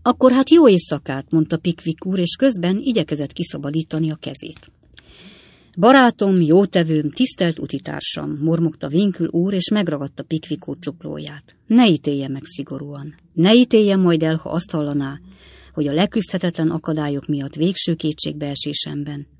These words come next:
"Ugyan, jöjjön már", mondta Tupman úr, aki újra megjelent az ajtóban. "Jön hát végre, vagy azt akarja, hogy bezárjanak bennünket?" "Igen, igen, megyek már", felelte Winkle úr,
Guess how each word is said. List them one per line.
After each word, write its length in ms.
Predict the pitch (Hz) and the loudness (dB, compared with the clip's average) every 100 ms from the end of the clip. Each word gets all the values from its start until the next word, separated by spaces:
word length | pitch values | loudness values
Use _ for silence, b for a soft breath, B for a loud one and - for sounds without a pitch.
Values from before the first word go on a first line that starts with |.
| _ | _
"Ugyan, 440 | 294 339 185 160 | 8 10 8 6
jöjjön 360 | 143 185 180 156 | 4 4 4 4
már", 260 | 143 139 143 | 0 -2 -6
mondta 220 | 143 139 | -8 -8
Tupman 420 | 147 156 151 143 | -8 -4 -4 -4
úr, 180 | 143 143 b b b | -6 -12 b b b
aki 180 | 160 - | -10 2
újra 280 | 262 233 165 | 6 6 6
megjelent 440 | 165 151 143 139 | 4 2 -4 -6
az 120 | 139 | -10
ajtóban. 600 | 135 135 - 143 147 143 _ _ _ _ _ - | -10 -12 -12 -14 -14 -14 _ _ _ _ _ -14
"Jön 220 | - 214 262 | 4 8 8
hát 220 | 262 247 | 6 4
végre, 340 | 226 220 208 | 2 2 2
vagy 140 | 160 135 | 0 -2
azt 200 | 180 185 | -2 0
akarja, 300 | 170 170 180 | 0 2 2
hogy 120 | 170 | 2
bezárjanak 640 | 190 147 139 135 135 131 | 2 0 -4 -8 -10 -10
bennünket?" 500 | 135 151 139 135 156 _ b b b b b b b - | -12 -12 -12 -14 -18 _ b b b b b b b 2
"Igen, 340 | 277 285 214 | 6 8 6
igen, 260 | 185 165 147 | 4 4 2
megyek 340 | 147 147 - | -2 -6 -8
már", 200 | 147 139 | -10 -12
felelte 420 | - 143 139 135 | -10 -10 -10 -12
Winkle 360 | 139 139 135 160 | -10 -10 -10 -10
úr, 260 | 143 147 | -12 -14